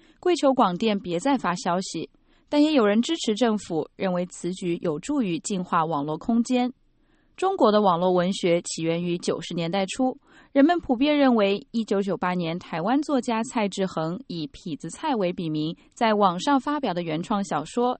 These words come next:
《第一次亲密接触》，并在中国大陆境内走红，这是中国网络文学诞生的标志。如今，中国网络文学经过十几年的发展，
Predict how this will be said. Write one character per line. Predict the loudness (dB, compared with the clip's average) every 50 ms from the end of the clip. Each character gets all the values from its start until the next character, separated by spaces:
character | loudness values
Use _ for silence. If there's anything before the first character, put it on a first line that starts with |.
| _
《第 | -6 -6 -4 -4 -4
一 | -6
次 | -6 -4 -6 -6
亲 | -6 -4 0 4 4
密 | 4 4 2
接 | 0 -2 -2 -2 -2 -2
触》， | -2 -4 -4 -4 -4 -8 -16 -20 _ -4
并 | -2 0 2
在 | 2 0 0
中 | 2 2 2 2
国 | 2 2 0
大 | 0 0 -2
陆 | 0 0 -2
境 | -2 -2 -2 -2
内 | 0 -2 -2
走 | -2 -4 -4
红， | -4 -4 -4 -4 -4 -4 -6 -8 _ _ _ _ _
这 | -4 -4
是 | -2 -2 -2 -2
中 | -2 -2 0
国 | 2 2 2
网 | 4 2 2 2
络 | 2 0 2
文 | 2 0 -2 -2 -4
学 | -4 -4 -4 -4 -4
诞 | -2 -2 -2 -2 -2
生 | -4 -4 -4 -4
的 | -4 -4
标 | -2 -2 -2 -2 -2
志。 | -4 -4 -6 -6 -6 _ _ _ _ _ _ _ _ _ _
如 | 0 2 2 2
今， | 2 2 0 0 0 -2 _ -16 _ -6
中 | -4 -2 2
国 | 2 4
网 | 6 6 4 4 4
络 | 2
文 | 2 2 2 0
学 | 0 0 -2 -2 -2
经 | -2 -2 -2 0
过 | 0 0 0
十 | -2 -4 -6 -6 -4
几 | -2 -2
年 | -2 0 -2 -4
的 | -4
发 | -4 -4 -4 -4 -2
展， | -2 -2 -2 -4